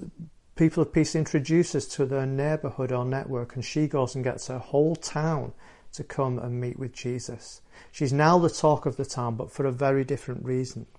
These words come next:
And even though her life experiences have pushed her towards the edge of s-, society and to isolation, this encounter with Jesus produced for her a new normal. She was now a friend of Jesus, and as J. John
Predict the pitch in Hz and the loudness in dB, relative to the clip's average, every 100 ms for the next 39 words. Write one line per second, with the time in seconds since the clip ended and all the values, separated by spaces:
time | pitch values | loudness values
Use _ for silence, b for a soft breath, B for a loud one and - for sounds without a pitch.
0 | - B B B 143 165 190 175 175 165 | -20 B B B 4 6 8 8 8 8
1 | 160 165 - 165 - 170 160 139 120 120 | 4 2 0 -2 0 4 4 4 0 -4
2 | 113 123 - 160 - - - 139 135 131 | -6 -8 -6 -6 -4 -4 -4 -2 0 0
3 | 131 - - - - - 160 160 - - | -2 -4 -6 -8 -20 0 2 2 0 -6
4 | 127 - - - - - - - 143 - | -6 -8 -14 -16 -18 -20 -16 -10 -8 -2
5 | 139 135 - 135 - B B B 131 - | 0 0 -4 -8 -10 B B B -6 -4
6 | - - 160 - 156 147 135 - 113 - | -2 2 2 4 4 4 2 -2 -10 -12
7 | B B B B 160 - 175 - 170 170 | B B B B 0 2 -2 -2 -2 -2
8 | - 170 170 - - 131 - 117 - B | 0 -2 -2 -2 0 2 0 -4 -8 B
9 | B B - 123 156 165 - - 123 147 | B B -4 0 4 4 2 -4 -2 0
10 | 131 120 120 120 120 117 113 113 107 107 | 0 0 0 0 0 0 -2 -2 -4 -8
11 | B B - 160 143 151 139 135 - - | B B 2 4 4 2 2 0 0 0
12 | 143 156 156 - 147 135 110 - 135 123 | 2 2 0 -2 -4 -4 -6 -6 -4 -4
13 | - 156 165 143 120 | 4 6 6 4 0